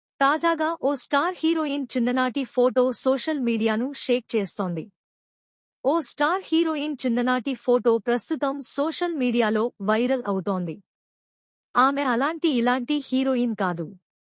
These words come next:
పాన్ ఇండియా స్టార్. పెద్ద పెద్ద హీరోలతో సినిమాలు చేసింది.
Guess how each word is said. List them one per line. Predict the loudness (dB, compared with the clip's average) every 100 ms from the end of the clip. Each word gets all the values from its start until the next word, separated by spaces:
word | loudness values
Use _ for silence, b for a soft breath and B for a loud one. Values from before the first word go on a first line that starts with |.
| _ _ _ _ _ _
పాన్ | 2 2 2
ఇండియా | 2 2 2 0
స్టార్. | -2 -2 -2 -4 -12 _ _ _ _ _ _ _ _ -2
పెద్ద | 0 2
పెద్ద | 0 0 0 -2
హీరోలతో | -2 -2 0 0 0 0 -2
సినిమాలు | -2 0 0 -2 -2
చేసింది. | -2 -2 -4 -6